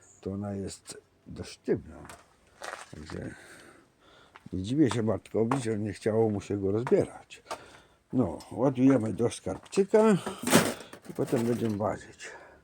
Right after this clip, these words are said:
No, na dzisiaj to tyle, bo do Warszawy jadę. Także jutro jeszcze będzie filmik, a potem bazarek, bazarek. Ma być trzydzieści stopni.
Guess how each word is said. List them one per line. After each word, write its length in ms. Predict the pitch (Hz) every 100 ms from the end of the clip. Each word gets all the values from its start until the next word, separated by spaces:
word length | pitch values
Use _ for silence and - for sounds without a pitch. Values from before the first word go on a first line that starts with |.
| _ - - _ - - - _ _ -
No, 180 | 190 123 -
na 200 | 110 123
dzisiaj 300 | 127 147 117
to 120 | 113
tyle, 280 | - 143 135
bo 100 | 117
do 140 | 110
Warszawy 460 | 107 98 - 98 85
jadę. 420 | 87 92 127 151 - - - - _ _ _ _ _ - - - - - _ _ - -
Także 500 | 113 104 107 101 - - - - _ _ _ _ - - _ _ _ _ _ _ _ _ _ - - - - -
jutro 360 | 110 101 101 92
jeszcze 340 | 87 - -
będzie 320 | - - -
filmik, 640 | 82 120 131 156 185 - - _ _ _ _ _ - - - _ -
a 60 |
potem 360 | - 117 123 113
bazarek, 520 | 107 107 98 107 117
bazarek. 540 | 90 87 - 60 - - - - -
Ma 220 | 85 92
być 200 | 92 -
trzydzieści 400 | - - 101 -
stopni. 480 | - - 110 - 76